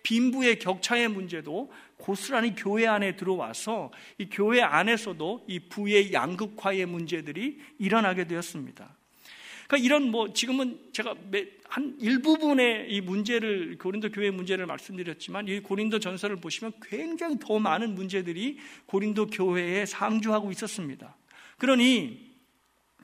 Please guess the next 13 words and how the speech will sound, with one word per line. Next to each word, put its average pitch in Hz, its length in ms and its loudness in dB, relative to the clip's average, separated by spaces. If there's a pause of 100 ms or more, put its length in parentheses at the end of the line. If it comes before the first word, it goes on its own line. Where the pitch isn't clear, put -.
(300)
이러한 240 500 8
문제들로 254 560 2
인해서 214 400 -2
고린도 214 440 -2
교회는 220 340 -4
항상 226 680 2 (360)
시끄러움, 196 840 0 (260)
조용할 269 460 6
날이 220 220 6
없었습니다. 165 680 -4 (640)
그래서 220 400 4 (480)
그 277 180 6
유명한 247 880 8